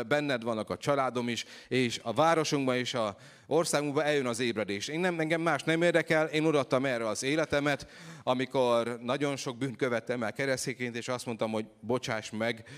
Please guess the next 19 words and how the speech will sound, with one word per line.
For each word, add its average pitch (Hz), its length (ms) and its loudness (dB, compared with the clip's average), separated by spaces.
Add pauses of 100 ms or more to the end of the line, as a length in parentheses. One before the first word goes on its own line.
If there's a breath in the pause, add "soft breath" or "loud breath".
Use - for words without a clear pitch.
(160 loud breath)
még 117 300 2
egyszer, 120 340 0
és 120 160 -4
a 113 40 -4
megbocsától 110 600 -4
ott 120 140 -2
van 101 120 -4
az 92 140 -4
én 95 100 -6
életem. 143 500 -4
Én 147 140 0
odaadtam. 104 560 -2
Itt 147 180 -6
vannak, 120 300 -2
felsoroltam 110 560 -2
a 98 80 -2
betegeinket 107 580 -4
a 87 60 -4
gyülekezetbe, 120 760 -4